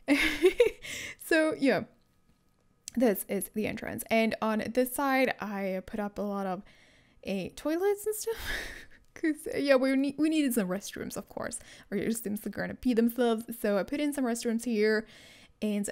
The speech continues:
then on the other side, I'll put in some showers as well. That was, like, a require-,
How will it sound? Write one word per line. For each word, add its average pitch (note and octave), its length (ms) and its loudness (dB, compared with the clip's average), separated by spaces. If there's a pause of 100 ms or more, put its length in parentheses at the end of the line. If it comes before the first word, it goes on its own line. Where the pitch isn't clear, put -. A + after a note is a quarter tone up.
then G#3 260 -4
on - 80 -6
the G3 100 -4
other F#3+ 180 -6
side, G#3 380 -4
I'll - 160 -8
put - 200 -8
in F#3+ 120 -4
some G3+ 160 -6
showers F#3 560 -2
as - 220 -8
well. F#3 280 0
That G3 200 -2
was, F#3 180 -4
like, F#3 280 -4
a F#3 160 -4
require-, F3 500 -4